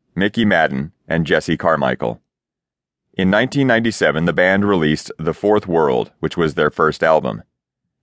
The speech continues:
Shortly afterwards, Kara's Flowers went on to release one single, Soap Disco.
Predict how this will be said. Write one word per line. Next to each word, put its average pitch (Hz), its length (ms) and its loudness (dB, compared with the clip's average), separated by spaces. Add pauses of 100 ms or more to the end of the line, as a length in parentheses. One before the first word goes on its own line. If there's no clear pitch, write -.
Shortly 107 360 2
afterwards, 80 560 2
Kara's 95 360 2
Flowers 85 420 2
went 82 140 0
on 78 180 2
to 82 80 -4
release 73 380 0
one 90 240 0
single, 76 580 -2
Soap - 380 -2
Disco. 67 520 -4